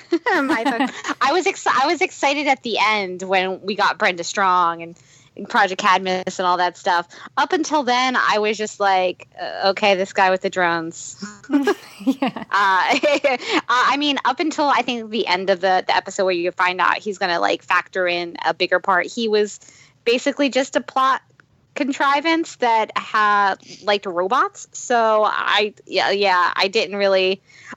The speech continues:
Speaker 1: I mean, he was fine for the episode, and there was a lot going on in the episode. We didn't really have enough time, I think, to get into whatever his whole deal is, which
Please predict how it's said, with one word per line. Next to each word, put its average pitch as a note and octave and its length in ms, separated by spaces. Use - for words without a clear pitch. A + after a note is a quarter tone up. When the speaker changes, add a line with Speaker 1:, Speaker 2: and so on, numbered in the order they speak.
Speaker 1:
I C4 100
mean, C#4 140
he D4+ 120
was D#4 180
fine C4+ 300
for C#4+ 100
the A#3 120
episode, A#3 360
and A3+ 100
there A3+ 80
was A3 100
a A3 60
lot G3 240
going F#3+ 220
on F3+ 160
in F#3 40
the F3+ 100
episode. F#3 420
We F#3+ 180
didn't E3+ 400
really E3 220
have E3+ 200
enough E3+ 420
time, E3+ 300
I E3+ 60
think, E3+ 260
to F3 80
get E3 280
into F3 220
whatever F3+ 640
his F3+ 180
whole F#3 200
deal F3 300
is, F3 260
which - 260